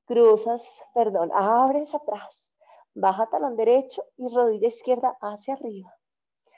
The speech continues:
Inspira, estira pierna izquierda, cuadra cadera. Y al exhalar, rodilla izquierda hacia el codo derecho, cruzas.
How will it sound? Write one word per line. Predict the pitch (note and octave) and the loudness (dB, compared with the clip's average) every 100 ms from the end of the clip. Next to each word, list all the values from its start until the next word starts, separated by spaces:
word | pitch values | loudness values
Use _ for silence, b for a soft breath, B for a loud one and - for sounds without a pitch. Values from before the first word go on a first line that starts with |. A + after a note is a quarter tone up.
| b | b
Inspira, | - C4 B3 A#3 - G3+ G3+ | -2 0 0 -4 -10 -2 -2
estira | - G#3 G3 G3 | -2 -2 -2 0
pierna | G3+ G3 | -4 -4
izquierda, | F#3+ - - B3+ B3+ G#3 G3+ | -8 -12 -6 -2 -2 -2 -6
cuadra | G3+ G3+ G3 | -2 -2 -4
cadera. | G3 G3 A3+ A3+ F#3+ - _ _ b b - | -8 -6 -6 -6 -12 -20 _ _ b b 0
Y | |
al | A#3+ | 2
exhalar, | A3 A3 A3+ G#3 G#3+ D#3+ D#3 - | 2 -4 -10 -4 -4 -4 -8 -8
rodilla | F#3+ F#3 G3+ | -6 -2 -2
izquierda | G#3 _ A#3+ A3+ A3 C4 | -4 _ -2 0 0 -2
hacia | C4+ C4 B3 | -6 -6 -8
el | A3 | -8
codo | - G3+ G#3 A#3+ b b b | -8 -2 0 -2 b b b
derecho, | E3 G3 G3 B3 B3+ G#3 _ A#3 A#3 | -4 -2 0 -2 -4 -10 _ -12 -12
cruzas. | B3 D4 D4 - F#3+ | -14 -10 -12 -14 -20